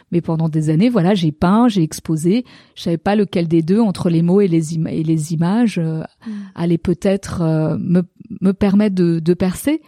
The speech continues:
Speaker 1: Mais donc, j'ai travaillé les, les deux pistes, voire même plus tout le reste à
Speaker 2: Ouais.
Speaker 1: côté, on va dire.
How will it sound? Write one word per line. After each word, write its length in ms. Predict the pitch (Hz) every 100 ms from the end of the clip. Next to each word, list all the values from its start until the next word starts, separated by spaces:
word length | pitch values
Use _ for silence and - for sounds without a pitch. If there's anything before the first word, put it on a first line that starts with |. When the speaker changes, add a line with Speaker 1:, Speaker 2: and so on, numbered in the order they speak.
| - - - _ -
Speaker 1:
Mais 160 | 165
donc, 180 | 160 220
j'ai 140 | 233 202
travaillé 320 | - 170 202
les, 240 | 220 160
les 160 | 151 151
deux 160 | 156
pistes, 420 | 208 - 427 - 185
voire 160 | 175
même 100 | 202 175 _
plus 220 | - 294 -
tout 80 |
le 80 | 262
reste 260 | 247 202 202
à 60 |
Speaker 2:
Ouais. 60 | - 226
Speaker 1:
côté, 240 | 190 339 403
on 60 |
va 120 | 233
dire. 360 | 214 262 320 277